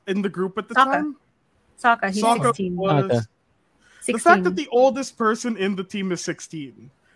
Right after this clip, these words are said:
Speaker 1: Like, the things you
Speaker 3: Yeah.
Speaker 1: should be going through at fourteen is definitely not saving the war from the most evil version of Mark Hamill since the Joker.
Speaker 3: Mm-hmm.
Speaker 1: Like,
Speaker 3: <laughs>
Speaker 1: this is definitely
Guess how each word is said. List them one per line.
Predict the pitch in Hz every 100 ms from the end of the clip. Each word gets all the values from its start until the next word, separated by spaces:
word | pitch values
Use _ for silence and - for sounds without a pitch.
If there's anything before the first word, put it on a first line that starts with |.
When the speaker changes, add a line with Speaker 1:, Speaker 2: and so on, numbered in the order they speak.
| _
Speaker 1:
Like, | 190 202
the | 226
things | 262 269
you | 233
Speaker 3:
Yeah. | 110
Speaker 1:
should | - 185 180
be | 196
going | 202 226 233
through | 269 269 -
at | 170
fourteen | - 190 190 185 202 208
is | 165 139
definitely | - 170 156 170 156 165 156 139 - _ _ _ _ _ -
not | 180 180 170 -
saving | - 175 160 170 160
the | 160
war | 147 151 151
from | - 151 143 143 143 143
the |
most | 151 151 147 -
evil | 165 143 147
version | 147 143 147 139
of | 131
Mark | 143 139 -
Hamill | 139 131 123
since | 131 123
the | -
Joker. | 120 135 135 220 226 220 - - - 202 196
Speaker 3:
Mm-hmm. | 202 117 202 - 151 - 185 127
Speaker 1:
Like, | 185 269 208 190
Speaker 3:
<laughs> | 214 220 277 311 320
Speaker 1:
this | - -
is | - -
definitely | 262 277 320 320 277